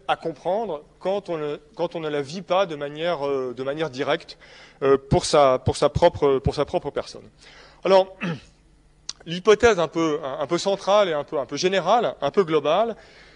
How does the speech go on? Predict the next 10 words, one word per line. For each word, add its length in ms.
c'est 260
en 140
fait 220
de 120
dire 360
que, 340
euh, 400
sortir 460
du 80
chômage, 600